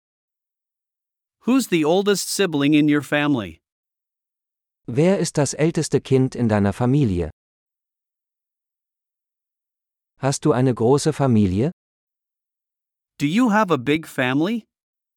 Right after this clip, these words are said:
Speaker 2: Hast du eine große Familie? Wie sind deine Eltern so?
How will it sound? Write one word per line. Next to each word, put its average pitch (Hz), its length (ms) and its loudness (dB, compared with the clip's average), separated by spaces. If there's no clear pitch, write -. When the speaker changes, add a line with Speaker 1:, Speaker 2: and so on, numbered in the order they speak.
Speaker 2:
Hast - 260 -4
du 151 80 4
eine 127 200 2
große 131 400 0
Familie? 110 600 0
Wie 160 220 2
sind 175 260 0
deine 135 240 2
Eltern 123 400 0
so? 92 240 -2